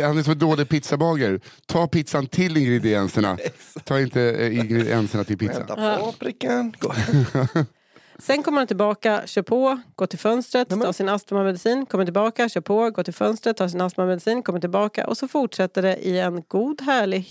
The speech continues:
Speaker 3: timme.
Speaker 2: Oj!
Speaker 3: Medan jag mest ligger där naken och förvirrad och undrar vad fan det är som pågår. <laughs> Åh, jag får sån ångest av det här. Eh,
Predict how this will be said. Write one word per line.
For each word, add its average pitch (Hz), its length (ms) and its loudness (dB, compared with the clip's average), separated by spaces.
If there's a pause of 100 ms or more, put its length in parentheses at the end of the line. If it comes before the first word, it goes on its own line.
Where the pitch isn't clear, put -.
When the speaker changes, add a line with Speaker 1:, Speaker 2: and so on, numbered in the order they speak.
Speaker 3:
timme. 208 600 0
Speaker 2:
Oj! 127 760 0
Speaker 3:
Medan 247 280 2
jag 226 180 2
mest 214 240 -2
ligger 202 220 2
där 185 180 2
naken 190 340 0
och 180 80 -2
förvirrad 180 420 2
och 196 80 2
undrar 175 160 0
vad 170 160 -2
fan 180 280 0
det 175 60 -2
är 180 40 0
som 180 180 -4
pågår. 226 440 2 (840)
<laughs> - 840 -20
Åh, 302 260 4
jag 240 140 2
får 285 80 0
sån 262 140 0
ångest 302 400 2
av 196 80 4
det 180 60 2
här. 180 200 0 (680)
Eh, - 60 -4